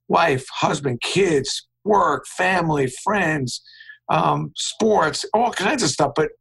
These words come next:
hit that damn pause button, evaluate, step outside yourself, see yourself, just like any sports team would. They'll take a timeout. And at halftime, get in the locker room and be honest. Like, talk about some of the things you like and don't like. You did it.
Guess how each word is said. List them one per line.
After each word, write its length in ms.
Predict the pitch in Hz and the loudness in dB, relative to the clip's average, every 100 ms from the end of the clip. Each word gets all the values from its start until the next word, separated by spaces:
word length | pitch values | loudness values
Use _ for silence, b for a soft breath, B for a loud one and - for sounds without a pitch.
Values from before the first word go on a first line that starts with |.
| _ _ | _ _
hit 180 | 208 220 | -2 2
that 180 | 190 185 | 0 2
damn 220 | 190 180 | 0 0
pause 340 | 151 175 202 160 | 2 2 2 0
button, 220 | 156 151 | -2 0
evaluate, 760 | 139 147 160 156 143 127 127 _ b b | 2 2 2 2 2 0 -2 _ b b
step 300 | - 180 170 | -2 0 2
outside 540 | 160 143 - 151 151 | 2 2 2 2 2
yourself, 380 | 139 127 135 131 | -2 0 -2 -2
see 180 | - 156 | -2 -2
yourself, 480 | 139 127 131 110 _ B B | -2 -2 -2 -4 _ B B
just 180 | 202 190 | 0 0
like 140 | 196 180 | 0 0
any 160 | 175 | -2
sports 380 | 156 185 214 202 | -2 0 -2 -2
team 200 | 139 127 | -2 0
would. 200 | 117 107 - _ b b | 0 -2 -8 _ b b
They'll 100 | 127 | -2
take 220 | 170 180 | 0 0
a 80 | 156 | 0
timeout. 520 | 143 131 123 117 107 _ b b | 0 0 0 0 -2 _ b b
And 120 | 160 | 0
at 100 | 151 143 156 160 | 2 2 0 0
halftime, 520 | 156 151 170 190 190 _ _ b b | -2 0 -2 -4 -10 _ _ b b
get 140 | 220 240 | 0 2
in 80 | |
the 80 | 208 | 2
locker 380 | 160 143 135 139 | 2 2 0 0
room 120 | 135 | 0
and 80 | 143 | 0
be 100 | 190 | 0
honest. 420 | 254 330 - 135 | 0 0 -2 0
Like, 140 | 135 131 _ b b | -2 -4 _ b b
talk 200 | - - | 0 2
about 200 | - 196 | 2 2
some 160 | - 165 | 2 2
of 60 | 147 | 2
the 60 | |
things 220 | 139 147 | 2 0
you 140 | 127 139 | 2 2
like 240 | 139 127 | 2 0
and 100 | 127 | -2
don't 200 | 123 131 | 0 2
like. 240 | 127 123 113 _ - | 2 0 -2 _ 0
You 160 | 160 247 | 2 4
did 180 | 208 160 | 2 2
it. 180 | 214 | 0